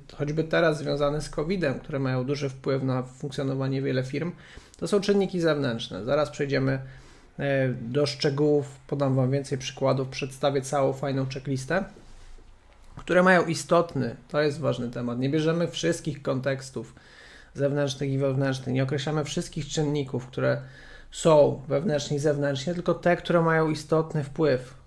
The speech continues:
dla osiągnięcia celu i strategicznego kierunku. Przykłady celu i kierunku też Wam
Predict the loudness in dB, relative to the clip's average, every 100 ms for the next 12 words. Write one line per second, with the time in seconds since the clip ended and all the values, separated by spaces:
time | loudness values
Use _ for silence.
0 | -20 -20 -10 -2 -2 0 -2 -2 -2 -4
1 | -2 2 2 2 -2 -18 -20 -20 _ _
2 | _ _ -20 -6 -6 -4 -4 -2 -2 -2
3 | -2 0 0 0 -4 -12 -18 -20 -20 -20
4 | -20 -20 -20 -20 -20 -14 -8 -2 2 2
5 | 0 0 2 4 2 0 -2 0 -2 -4
6 | -2 -2 -2 -4